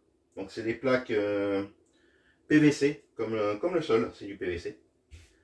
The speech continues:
en cinq millimètres. Et, euh, il est noir, enfin plus ou moins gris.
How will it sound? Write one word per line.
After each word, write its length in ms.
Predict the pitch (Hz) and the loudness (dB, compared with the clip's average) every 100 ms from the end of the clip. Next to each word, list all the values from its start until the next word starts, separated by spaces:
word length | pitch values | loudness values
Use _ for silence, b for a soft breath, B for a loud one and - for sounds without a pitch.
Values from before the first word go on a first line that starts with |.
| b b b b - | b b b b -12
en 100 | 92 | -6
cinq 240 | - 120 | -4 -4
millimètres. 400 | 101 90 - - _ _ _ _ _ _ _ | -4 -6 -8 -10 _ _ _ _ _ _ _
Et, 240 | 127 151 147 | 4 6 8
euh, 1120 | 127 117 113 110 107 107 104 101 98 95 92 - | 6 6 2 0 -2 -4 -4 -4 -6 -8 -10 -10
il 140 | 117 | -2
est 80 | 120 | 4
noir, 500 | 135 143 98 - - _ - | 6 6 6 2 -14 _ -10
enfin 240 | 95 80 - _ | -8 -8 -10 _
plus 180 | 113 113 | -8 -2
ou 20 | |
moins 180 | 120 123 | 2 2
gris. 340 | 117 135 - | 4 2 0